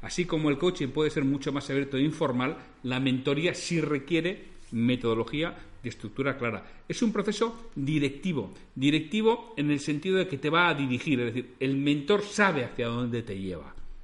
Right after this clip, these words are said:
A pesar de que eres tú quien toma las decisiones, él sí tiene el, dijéramos, el, el lugar final que te quieras dirigir, el punto de destino, mientras que en el coaching el punto de destino se va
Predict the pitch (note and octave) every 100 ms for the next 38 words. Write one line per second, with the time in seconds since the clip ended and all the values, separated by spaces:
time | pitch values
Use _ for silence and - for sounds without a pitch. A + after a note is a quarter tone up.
0 | - - - - A#2+ A#2+ F3+ B3+ A3 G#3+
1 | G3 - G3+ D3 C#3 F3 E3+ D#3 D#3 -
2 | F3 F3 - E3 D3+ - F3 E3 C#3 A#2+
3 | - - - - B2 B2+ B2+ - - C#3+
4 | - D#3+ E3 D#3+ D3 C3+ C3+ - - -
5 | - C#3 C#3+ C3+ D#3+ F3 - D3 C3+ A2
6 | A2+ A#2+ A#2+ G#2+ G#2+ G#2 G#2 E2 - -
7 | - - A#2+ - F3 F3 D3 B2+ C#3+ C3
8 | A#2 A#2+ A#2+ A#2+ B2+ B2 A#2+ - D#3+ E3+
9 | F3+ D#3+ - E3 E3 D#3 C3+ E3+ E3+ -
10 | C#3+ C#3 E3+ -